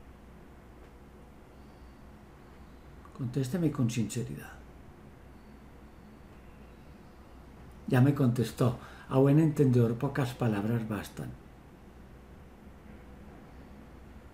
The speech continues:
Cuando estabas engendrando,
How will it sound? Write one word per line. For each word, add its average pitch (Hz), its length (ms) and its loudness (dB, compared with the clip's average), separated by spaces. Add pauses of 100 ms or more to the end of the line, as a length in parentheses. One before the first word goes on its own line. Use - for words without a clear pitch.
(960)
Cuando 151 280 8
estabas 170 360 2
engendrando, 123 840 4